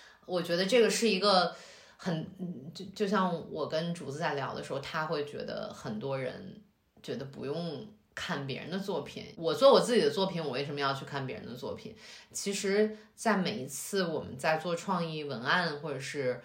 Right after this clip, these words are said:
做第一轮 idea 刚刚出来之前，其实是需要大量的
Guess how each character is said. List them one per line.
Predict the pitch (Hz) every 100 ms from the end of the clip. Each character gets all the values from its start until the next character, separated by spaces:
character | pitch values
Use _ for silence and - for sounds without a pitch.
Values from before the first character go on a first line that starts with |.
| - _
做 | - 170 156 143 131 131 127
第 | 240 226
一 | 262
轮 | 269 160 135
idea | 135 117 - 147 127 80 - _ _
刚 | - 190
刚 | 190 196
出 | 196 -
来 | 180 156
之 | - 160
前， | - 147 120
其 | 135 - 156
实 |
是 | 170 - 196
需 | - - 190
要 | 190 175 -
大 | 196 170 147
量 | 160 151 139
的 | 131